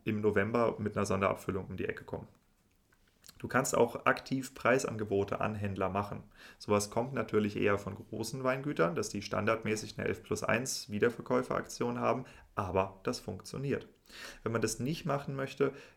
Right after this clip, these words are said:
dann, äh, als kleiner Winzer maximale Flexibilität für alle Flausen der Händler. Ja, also das jetzt mal als Beispiel, ähm, wenn Anfang November noch zwei neue Produkte gelauncht werden sollen, äh, dann, wenn du sagst, „Ich kann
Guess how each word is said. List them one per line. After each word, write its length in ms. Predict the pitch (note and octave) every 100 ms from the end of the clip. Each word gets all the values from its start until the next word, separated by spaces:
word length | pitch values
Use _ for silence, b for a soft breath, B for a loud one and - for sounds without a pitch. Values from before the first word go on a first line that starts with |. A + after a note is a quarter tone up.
| -
dann, 300 | G2+ G#2+ B2+
äh, 40 |
als 400 | - G#2+ - -
kleiner 340 | - G#2 A#2 A2+
Winzer 440 | A2+ - A2 -
maximale 640 | G2 G2+ A#2+ - A#2+ G#2+
Flexibilität 720 | G#2+ A#2 - G#2+ G2+ - A#2 A#2
für 260 | - G#2+
alle 200 | - G#2
Flausen 420 | G#2+ G2+ G2+ G2+ G2+
der 100 | G#2
Händler. 420 | C#3+ C#3 - - _ -
Ja, 120 | G2+
also 140 | A#2+ B2
das 260 | - - - -
jetzt 220 | G#2+ -
mal 80 | G2
als 140 | F#2+
Beispiel, 420 | G2 A2 - D#3 D#3 B B -
ähm, 580 | G2+ G2+ G2+ G#2 G#2 G#2
wenn 400 | F#2+ G2+ G#2 G#2+
Anfang 380 | - A#2+ - A#2+
November 400 | G2+ G#2+ C3+ G#2
noch 140 | G2
zwei 200 | - G#2
neue 220 | G2+ G2
Produkte 400 | G2+ - - -
gelauncht 480 | - F#2 F#2 F#2 -
werden 260 | F#2 F2+ F#2
sollen, 320 | F#2+ G2+ D3 B B B
äh, 240 | G#2+ G2 F#2
dann, 420 | F#2+ G2 A#2 B2+ -
wenn 220 | G#2 G2+
du 160 | B2
sagst, 380 | C#3 C3 A#2 - -
„Ich 220 | C3 -
kann 380 | A#2+ B2 C3